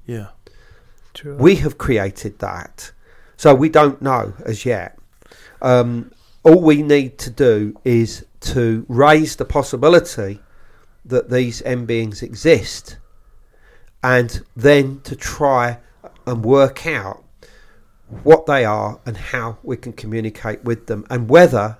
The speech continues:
Speaker 3: they have had an impact on human society in the past.
Speaker 2: Wow, powerful point there. I wanted, something else I want to touch on with you and ask your opinion on. I think I know I've heard you talk about this before. The,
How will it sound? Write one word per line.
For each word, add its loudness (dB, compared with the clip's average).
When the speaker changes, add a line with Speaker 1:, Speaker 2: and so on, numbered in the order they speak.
Speaker 3:
they -8
have -10
had -12
an -12
impact -14
on 2
human -6
society -12
in -12
the -12
past. -10
Speaker 2:
Wow, -10
powerful -6
point -12
there. -8
I -4
wanted, -10
something -8
else -6
I -8
want -10
to -14
touch -10
on -6
with -12
you -6
and -8
ask -12
your -10
opinion -8
on. -6
I -10
think -12
I -8
know -6
I've -16
heard -6
you -8
talk -8
about -6
this -14
before. -6
The, -8